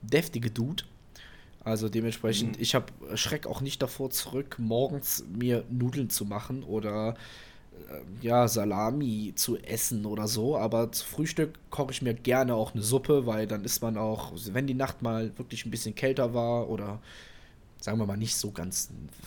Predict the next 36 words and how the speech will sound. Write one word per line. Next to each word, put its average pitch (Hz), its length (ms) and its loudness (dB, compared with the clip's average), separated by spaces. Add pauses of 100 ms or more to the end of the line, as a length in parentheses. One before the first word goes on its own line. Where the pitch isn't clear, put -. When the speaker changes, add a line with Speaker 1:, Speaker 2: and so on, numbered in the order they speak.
Speaker 1:
warm, 107 500 0
angenehm, 113 560 2
da 95 80 -2
ist 101 160 -4
es 101 60 -4
immer 120 200 0
geil, 107 260 0
eine 104 100 -2
schöne, 139 500 0
warme, 110 260 0
leckere 107 340 -4
Suppe 120 320 -4
zu - 180 -2
haben. 113 380 2 (640)
Deshalb, 98 540 0
äh, 92 260 -2
ich 107 160 -4
bin 156 140 2
immer 139 180 6
ein 123 60 4
Freund 123 260 2
davon, 113 320 0
so 104 400 0 (480)
Suppe 123 460 4
und 98 200 2
ein 87 40 -8
bisschen 95 400 -2
Trockensalami 104 880 0 (460)
rein 107 220 -2
damit. 107 280 0
Speaker 2:
Kaffee. 104 460 6 (540)
Speaker 1:
Und 135 460 4
natürlich, 113 680 2
äh, 95 380 -2 (540)
der 110 100 2
super, 117 600 4